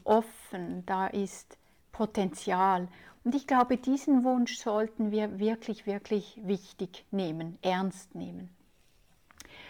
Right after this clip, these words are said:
Aber der Wunsch, jemand zu werden, das ist ganz anders, das ist fixiert, das ist limitiert, das ist engstirnig.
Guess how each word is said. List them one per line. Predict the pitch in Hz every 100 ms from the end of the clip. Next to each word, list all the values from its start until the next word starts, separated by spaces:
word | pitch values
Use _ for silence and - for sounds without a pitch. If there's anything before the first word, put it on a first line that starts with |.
| - - -
Aber | - 226 226
der | 220 214 190
Wunsch, | 214 254 254 247 - - _ _ _ -
jemand | 202 196 214 269 339 339 196 165 170 - -
zu | - 240 208
werden, | 220 208 - - 165 156 - _ _ _ _ _ _ _
das | - 247 349
ist | - - -
ganz | 302 311
anders, | - 254 294 240 190 -
das | 220 214
ist | 226 -
fixiert, | - 233 226 - - 254 269 233 - -
das | 208 233
ist | 214 -
limitiert, | 220 214 220 208 - 240 240 208
das | 190 -
ist | 202 - -
engstirnig. | 220 269 262 - - 170 185 190 -